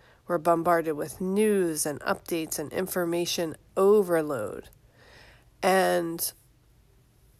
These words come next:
when we're so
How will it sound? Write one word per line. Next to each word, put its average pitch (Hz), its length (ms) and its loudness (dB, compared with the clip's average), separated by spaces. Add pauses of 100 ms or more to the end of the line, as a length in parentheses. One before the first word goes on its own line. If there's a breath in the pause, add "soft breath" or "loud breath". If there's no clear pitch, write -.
(520)
when 202 380 4
we're 240 480 6 (140)
so 208 920 6